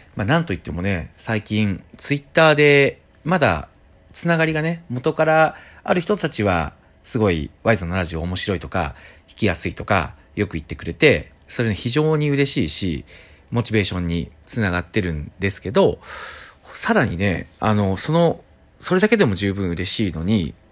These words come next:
最近やっぱり、このラジオトーク内で僕のラジオを聞いてくれて、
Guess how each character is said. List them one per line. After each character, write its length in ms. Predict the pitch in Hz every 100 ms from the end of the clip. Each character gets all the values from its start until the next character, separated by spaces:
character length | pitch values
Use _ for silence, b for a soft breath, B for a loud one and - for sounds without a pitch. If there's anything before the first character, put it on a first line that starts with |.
| -
最 280 | - 160 165
近 260 | - 165
や 120 | 160
っ 40 | 151
ぱ 120 | 170
り、 260 | 120 82 - B B B B
こ 140 | - 127
の 100 | 104
ラ 160 | 98
ジ 140 | 117 202
オ 100 | 208
ト 220 | 240 233
ー 40 |
ク 120 | 220 226
内 180 | 185
で 360 | 175 208 196 - _
僕 260 | 113 113 113
の 100 | 107
ラ 160 | 107 98
ジ 100 | 90
オ 80 |
を 60 | 76
聞 180 | - 78
い 40 |
て 100 | -
く 100 | -
れ 100 | 85
て、 360 | - 170 90